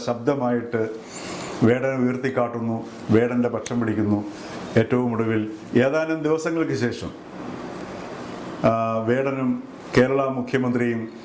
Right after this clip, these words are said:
ഒരേ വേദിയിൽ, ആ, രംഗപ്രവേശം ചെയ്യുന്നു. അതിനു മുമ്പ് ഇടുക്കിയിൽ തന്നെ വേടൻ്റെ, ആ, ഈ അറസ്റ്റിന് ശേഷമുള്ള ആദ്യത്തെ പരിപാടി ഇടുക്കിയിൽ തന്നെ സർക്കാർ, ആ,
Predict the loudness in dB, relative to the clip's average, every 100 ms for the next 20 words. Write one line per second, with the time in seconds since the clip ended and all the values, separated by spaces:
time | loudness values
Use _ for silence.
0 | -2 4 4 4 2 2 2 2 0 -4
1 | -14 -20 -18 -16 -14 0 2 4 2 2
2 | 0 0 0 2 0 2 0 2 2 0
3 | -4 0 2 4 2 0 0 0 0 -8
4 | -16 -18 -14 4 6 6 2 0 0 2
5 | 2 2 -4 -6 -14 -16 -16 -14 -12 2
6 | 6 6 4 0 0 0 -6 -14 -16 -16
7 | -12 -12 -10 -10 2 4 4 2 0 0
8 | 2 2 -2 -4 0 0 0 0 0 2
9 | 0 2 0 0 -2 0 0 0 0 0
10 | -4 -8 -14 -18 -16 0 4 6 4 2
11 | 2 0 -4 0 2 4 0 -2 -2 0
12 | -2 -4 -10 -18 -16 0 2